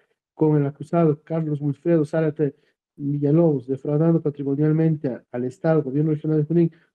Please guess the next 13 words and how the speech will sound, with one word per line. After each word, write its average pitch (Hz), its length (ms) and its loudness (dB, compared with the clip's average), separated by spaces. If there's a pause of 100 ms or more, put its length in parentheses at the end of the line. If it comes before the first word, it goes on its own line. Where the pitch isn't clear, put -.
por - 160 -8
cuanto 185 240 2
concertaron 175 560 0
para 147 160 -2
que 139 180 -6
se - 120 -10
produzca 165 420 -4
la 147 100 0
contratación 139 720 -4 (280)
ilícita 160 460 2
a - 20 6
este 151 200 -2
último, 160 540 0